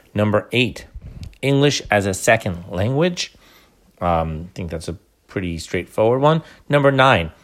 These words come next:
at home or work car washing. We come to you to wash your car. And number ten, I can always Airbnb my house.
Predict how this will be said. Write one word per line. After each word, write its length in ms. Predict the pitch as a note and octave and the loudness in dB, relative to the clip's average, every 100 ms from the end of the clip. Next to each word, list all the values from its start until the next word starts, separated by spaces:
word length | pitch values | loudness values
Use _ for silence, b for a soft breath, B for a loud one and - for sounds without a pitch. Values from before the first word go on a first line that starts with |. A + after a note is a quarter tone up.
| b _ | b _
at 200 | G#2+ B2+ | 0 0
home 480 | - - E3+ E3+ E3 | 0 2 4 4 0
or 220 | D3+ A#2 | 2 2
work 340 | G#2+ A#2 C3+ - | 4 4 4 2
car 300 | - C3+ C3 | 2 6 6
washing. 500 | G#2 F2 - A#1+ - B B _ | 6 4 0 -10 -14 B B _
We 120 | A2 | -4
come 280 | - A#2 A#2 | 0 0 0
to 120 | A2+ C#3 | -2 0
you 200 | D3 B2 | 2 4
to 80 | |
wash 280 | F2 F2+ F#2 | 4 4 2
your 100 | F#2+ | -4
car. 380 | - - D2+ - B B B B | 4 6 6 2 B B B B
And 300 | F#2+ F2+ F2+ | -4 -2 2
number 220 | A#2+ C3+ | 0 0
ten, 360 | A#2+ C3 C3+ C3+ | -2 0 0 -4
I 80 | E2 | -8
can 180 | - - | -8 0
always 440 | G#2+ B2 B2+ A2+ - - | 4 6 6 2 -4 0
Airbnb 840 | A2 G#2+ F#2+ G2 F#2+ F2+ E2+ E2 | 4 4 2 0 0 -2 -4 -4
my 220 | E2 D#2+ | -4 -6
house. 340 | E2+ C2 - | -6 -10 -12